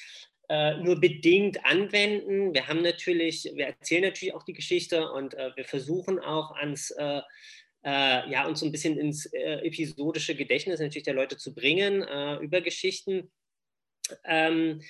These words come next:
tatsächlich ist, glaube ich, der Punkt für mich, ähm, Transparenz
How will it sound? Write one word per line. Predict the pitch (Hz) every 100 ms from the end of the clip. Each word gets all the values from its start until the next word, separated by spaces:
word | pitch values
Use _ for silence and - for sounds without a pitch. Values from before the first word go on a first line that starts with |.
| - - - - _ _ _
tatsächlich | 175 165 - 160 196 - 220 208 202 -
ist, | - 175 -
glaube | 165 156
ich, | 156
der | 156 151
Punkt | - - 175 196 196
für | - 156
mich, | 143 139 139 170 196 - -
ähm, | 156 151 151 151
Transparenz | - 147 143 - 135 117 127 175 247 277 - - -